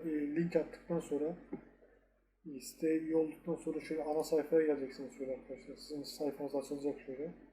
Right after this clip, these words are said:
Buraya geliyorsunuz. Profile tıklıyorsunuz arkadaşlar. Buradan hesap ayarlarını tıklıyorsunuz. Şöyle bir bölüm açılıyor. Buradan şuradaki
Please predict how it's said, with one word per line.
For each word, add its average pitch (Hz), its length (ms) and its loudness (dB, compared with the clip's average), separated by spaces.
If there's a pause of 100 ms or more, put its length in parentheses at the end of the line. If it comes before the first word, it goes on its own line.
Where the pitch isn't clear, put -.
(640)
Buraya 165 180 8
geliyorsunuz. 151 720 -2 (600)
Profile 147 380 0
tıklıyorsunuz 135 600 -8
arkadaşlar. 135 420 -10
Buradan 147 260 2
hesap 151 260 0
ayarlarını 147 460 0
tıklıyorsunuz. - 640 -12 (1200)
Şöyle 175 360 4
bir 170 100 2 (460)
bölüm 160 300 0
açılıyor. 147 440 -2 (560)
Buradan 165 360 4 (200)
şuradaki 185 560 0